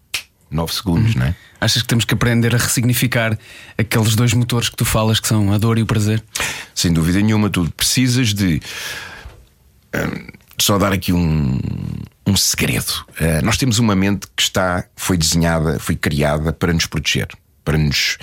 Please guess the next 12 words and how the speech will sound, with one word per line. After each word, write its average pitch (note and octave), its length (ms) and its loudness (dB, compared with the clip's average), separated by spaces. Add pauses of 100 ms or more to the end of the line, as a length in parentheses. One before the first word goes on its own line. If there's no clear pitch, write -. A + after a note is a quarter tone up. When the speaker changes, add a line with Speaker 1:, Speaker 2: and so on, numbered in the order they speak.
(260)
Speaker 1:
manter G#2+ 640 2
na F#2+ 160 2
sobrevivência. E2+ 1080 0
Porquê? A#2 300 0
Porque - 480 -6
na F#2+ 100 2
sobrevivência G#2+ 680 0
nós B2 220 0
evitamos B2 400 0
perigos, - 520 -4
não D2+ 120 0
é? A2 100 0